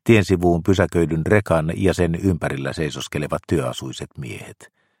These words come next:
Kaasutan ja ohitan rahankuljetusauton. Kun tulen rekan kohdalle, painan jarrua.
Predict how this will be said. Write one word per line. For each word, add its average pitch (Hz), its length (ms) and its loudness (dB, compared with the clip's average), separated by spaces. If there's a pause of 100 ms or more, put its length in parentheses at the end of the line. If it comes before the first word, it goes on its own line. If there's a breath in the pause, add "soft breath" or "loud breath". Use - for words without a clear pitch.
(580)
Kaasutan 110 580 4
ja 92 180 6
ohitan 90 480 2
rahankuljetusauton. - 1000 -10 (1040)
Kun 117 160 6
tulen 107 300 4
rekan 117 340 4
kohdalle, 98 400 6 (100)
painan 85 320 2
jarrua. - 580 -6